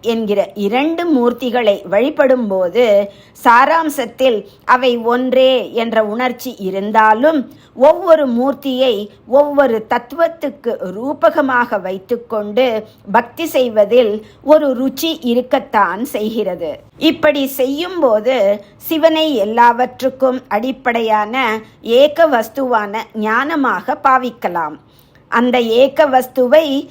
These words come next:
நானாவிதமாக காட்டி ஜகத்தை நடத்தும் சக்தியாக விஷ்ணுவை பாவிக்கலாம். அதாவது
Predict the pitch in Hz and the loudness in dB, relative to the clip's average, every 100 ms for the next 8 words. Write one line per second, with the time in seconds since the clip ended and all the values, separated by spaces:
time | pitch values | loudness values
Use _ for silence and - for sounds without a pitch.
0 | - 220 226 285 339 339 311 269 254 220 | -10 0 4 4 2 0 0 0 0 0
1 | 190 185 - 160 190 - - 202 214 - | -2 -4 -6 -4 -4 -6 -4 -4 -6 -14
2 | - 180 226 269 269 269 262 240 233 233 | -8 0 2 2 4 2 2 2 2 0
3 | 247 226 214 247 - - 320 311 196 185 | -2 -2 -2 -4 -6 -6 2 4 4 2
4 | 240 208 190 - - 226 269 - 330 302 | 2 2 0 -6 -12 -2 -2 -2 0 2
5 | 226 277 - 240 - 214 196 170 151 131 | 2 2 4 4 2 -4 -4 -2 -4 -6
6 | _ _ _ - 208 214 202 190 190 277 | _ _ _ -2 2 4 4 2 4 4
7 | 240 233 | 4 0